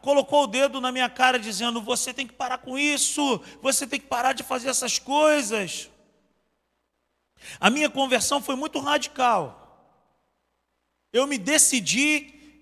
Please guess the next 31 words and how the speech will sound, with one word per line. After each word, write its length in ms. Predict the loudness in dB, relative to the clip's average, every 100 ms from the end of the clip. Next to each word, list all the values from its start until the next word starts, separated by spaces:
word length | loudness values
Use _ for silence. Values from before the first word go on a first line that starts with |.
| _ -4
de 800 | 0 2 4 4 0 -8 -20 _ _ _ _ _
permanecer 880 | 8 8 8 6 6 4 4 4 4
na 140 | 2 0
igreja. 560 | 0 0 -2 -6 -14 -20 _ _ _ _ _ _ _ _ _ _ _ _ _ _ _ _ _ _ _ _ _ _
Eu 320 | -2 0 0
decidi 680 | 0 2 2 0 -2 -2 -2
naquele 360 | -2 0 0 0
dia, 140 | -4
eu 60 | -4
falei, 180 | -4
"Cara, 220 | -2 -2 -2
eu 60 |
quero 260 | -2 -4 -2
isso 180 | -2 -2
aí 100 | -4
pra 200 | -6 -8
minha 180 | -8
vida." 420 | -4 -4 -2 -6 -8 -20 _ _ _ _ _ _ _ -8
Porque 260 | -8 -2 0
eu 140 | 0
via, 380 | 0 2 2 2
eu 120 | -2
nunca 180 | -2 -4
fui 140 | -4
uma 140 | -2 -2
pessoa 320 | -4 -4 -4
de 80 | 0
beber, 340 | 0 2 2
eu 100 | 0
nunca 180 | -2 -6
bebi, 420 | -4 -4 -4